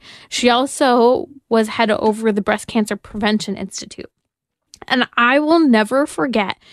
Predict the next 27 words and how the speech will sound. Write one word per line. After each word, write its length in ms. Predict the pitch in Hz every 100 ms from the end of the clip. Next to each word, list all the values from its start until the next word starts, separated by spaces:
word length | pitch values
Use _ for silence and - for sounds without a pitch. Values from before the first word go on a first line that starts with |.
| - _
she 340 | - - 277
began 500 | 320 415 - 247 247
her 160 | 247 233
presentation 920 | 226 - 208 262 269 202 - - - - _ _ _ -
sharing 300 | - 269 240
that 160 | 226 220
during 220 | 247 240
the 100 | 226
course 380 | - 277 339 370
of 140 | 349
her 140 | 339
career, 460 | 339 - 294 226 -
she 300 | - - 277
alone 420 | 392 330 214 226
had 180 | 233 233
cut 200 | - 226
off 180 | 247 -
the 60 |
breasts 340 | 247 220 - -
of 100 | 226
over 120 | 220
ten 420 | - - 262 294
thousand 380 | 233 214 220 208
women 260 | 202 202 -
at 140 | 233
that 220 | 233 269 196
time, 320 | 247 202